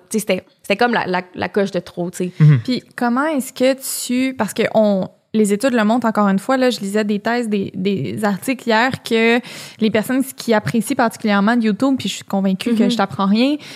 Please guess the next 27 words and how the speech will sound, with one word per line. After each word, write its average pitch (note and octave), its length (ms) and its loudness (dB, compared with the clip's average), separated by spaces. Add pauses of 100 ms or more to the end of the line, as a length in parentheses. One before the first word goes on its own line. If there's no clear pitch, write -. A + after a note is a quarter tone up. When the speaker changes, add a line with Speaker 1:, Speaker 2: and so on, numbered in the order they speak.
(140)
Speaker 3:
mais F#3 140 4
disons G#3+ 240 4
que A3 60 -2
c'est A#3 80 0
soutenu B3+ 360 4
scientifiquement, A#3 760 0
Speaker 1:
L'authenticité. G3+ 600 0
Speaker 3:
c'est G3 60 0
l'authenticité, B3 1000 2 (160)
la G#3 160 4
transparence. A3+ 840 2
Speaker 1:
Ouais. A3 80 2
Speaker 3:
Puis, G#3+ 80 -6
tu - 240 -20
sais, B3+ 80 2
moi, B3 140 4
j'ai A#3 80 0
regardé A3 520 2
plusieurs A3+ 360 2
de A3+ 80 2
tes G#3+ 160 0
vidéos, D4+ 680 2
j'ai B3 140 0
lu G#3+ 180 2
ton G3+ 180 0
livre, D4+ 460 0
puis - 200 -6